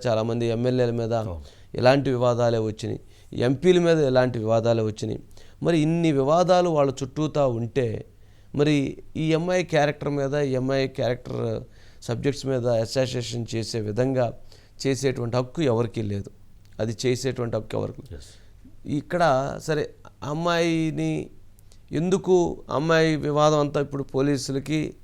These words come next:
Speaker 1: అదేవిధంగా వైసీపీలో ఉన్నటువంటి ఒకరిద్దరు లీడర్స్కి ఎందుకు వాళ్ళ వైపు చూపిస్తున్నట్టు పరిస్థితి ఏంటంటే, ఆ అమ్మాయి నాకు అన్యాయం జరిగింది,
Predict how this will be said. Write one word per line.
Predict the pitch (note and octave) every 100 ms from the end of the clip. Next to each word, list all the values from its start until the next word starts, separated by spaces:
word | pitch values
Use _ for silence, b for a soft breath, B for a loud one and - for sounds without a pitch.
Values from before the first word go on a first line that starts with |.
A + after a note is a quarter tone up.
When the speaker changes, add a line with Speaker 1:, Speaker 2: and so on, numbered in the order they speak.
| b b b
Speaker 1:
అదేవిధంగా | - B2 C#3+ C#3 C3+ C3+ B2+ A#2+ - - - -
వైసీపీలో | B2+ C3 B2+ C#3+ C#3 C3+ B2+
ఉన్నటువంటి | B2 B2 B2 A#2
ఒకరిద్దరు | A#2 A2+ A2 A#2
లీడర్స్కి | A#2 B2 B2+ A#2+ - A#2+
ఎందుకు | A#2+ D3+ D3+ D3 C3 - -
వాళ్ళ | - A2 A2+
వైపు | A#2+ B2+ B2 C3
చూపిస్తున్నట్టు | - A#2+ - A2+ G#2+
పరిస్థితి | G#2+ G#2 -
ఏంటంటే, | A2 A2 - - b b b b b -
ఆ |
అమ్మాయి | A2+ D#3+ F#3+
నాకు | F3+ D#3+ C3+
అన్యాయం | C3+ D#3 D#3 D#3
జరిగింది, | B2+ B2 A#2+ A2+ A#2 -